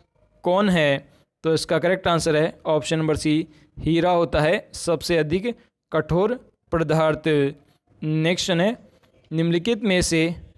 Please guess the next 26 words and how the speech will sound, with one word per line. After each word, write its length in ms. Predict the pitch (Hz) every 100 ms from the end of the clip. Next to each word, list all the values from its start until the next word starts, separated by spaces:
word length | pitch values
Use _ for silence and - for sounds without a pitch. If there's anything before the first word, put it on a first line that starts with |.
| _
कौन 260 | - 170 208
सा 200 | 196 226
पदार्थ 580 | 226 175 156 156 160 - - _ 170
एक 320 | 170 175 202 _ _ _ -
अतिशीतित 800 | 165 233 240 214 180 190 190 - _ -
द्रव 380 | 147 165 202 190
है, 280 | 165 143 127 - _ _ _
तो 100 | 160
इसका 240 | 160 - 160
करेक्ट 280 | 165 190 196
आंसर 280 | 165 160
है 240 | 147 151 180 -
ऑप्शन 280 | 151 151 165
नंबर 220 | 156 151
बी, 300 | 139 147 160 - _ _ -
कांच 340 | 160 185 -
है 340 | 165 175 208 -
जो 240 | 147 143 156
कि 160 | 147
एक 240 | 165 175 -
अतिशीतित 680 | 156 - 196 170 151 220 220 - _ _ -
द्रव 440 | 151 165 180 233 240 - _ _ _ -
पदार्थ 420 | 170 160 165 165
का 160 | 190 226 294 -
उदाहरण 400 | 165 160 156 156
है। 360 | 151 139 135